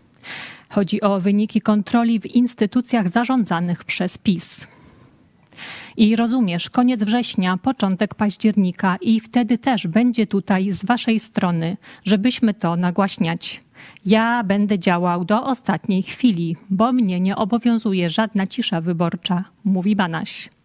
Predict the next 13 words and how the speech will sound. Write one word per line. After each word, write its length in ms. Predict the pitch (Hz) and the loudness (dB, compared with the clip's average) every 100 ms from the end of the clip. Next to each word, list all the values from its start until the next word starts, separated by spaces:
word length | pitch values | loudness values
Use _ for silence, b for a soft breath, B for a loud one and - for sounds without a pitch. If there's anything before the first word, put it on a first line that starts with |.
| _ B B B B B B B | _ B B B B B B B
Na 220 | 196 196 | 0 2
publikację 720 | 185 208 196 - 233 - 226 | 2 2 2 2 0 2 0
odpowiadają 760 | - 220 - 226 233 247 247 233 | 0 -2 0 0 2 2 2 2
politycy 500 | 240 247 247 226 247 | 2 0 0 0 2
Konfederacji. 760 | 240 240 233 240 247 233 202 | 2 2 2 2 0 0 -2
Krzysztof 500 | 196 - 220 - 185 | -2 0 0 0 -2
Bosak 600 | 175 247 233 - 220 - | 0 0 0 0 0 0
napisał 600 | 202 247 254 185 - 180 | 0 0 0 -2 0 0
na 180 | 165 160 | 0 -2
Twitterze: 720 | - 208 208 226 180 165 160 180 b b b b b _ B B B B B | -2 -2 2 0 0 -2 -4 -6 b b b b b _ B B B B B
„Ani 240 | 190 202 | 2 2
Marian 360 | 202 208 220 220 | 2 2 2 2
Banaś, 440 | 254 254 247 226 | 2 2 0 -2